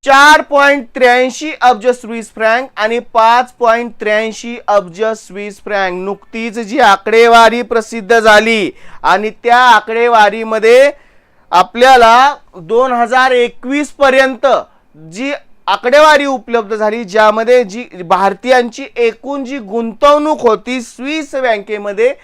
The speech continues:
ती होती तीन पॉइंट त्र्याऐंशी अब्ज स्विस फ्रँक.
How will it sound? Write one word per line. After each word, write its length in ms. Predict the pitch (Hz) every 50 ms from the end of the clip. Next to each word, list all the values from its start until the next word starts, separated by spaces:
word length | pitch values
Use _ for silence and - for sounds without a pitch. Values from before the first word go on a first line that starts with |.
| _ - _ _ _ - _
ती 140 | 302 311 320
होती 520 | 302 285 262 247 240 - - 277 285 294
तीन 720 | - - _ _ 285 294 302 311 311 311 311 294 302 302 294
पॉइंट 640 | 285 - - 262 247 240 233 240 254 254 254 240 - -
त्र्याऐंशी 840 | - 233 226 226 226 233 233 226 220 214 - - 254 247 247 254 - - _
अब्ज 420 | 208 208 208 196 175 190 175 214 220 220 220 220
स्विस 560 | 214 - _ - 202 208 208 208 208 196 -
फ्रँक. 520 | - 214 196 220 208 185 185 170 143 113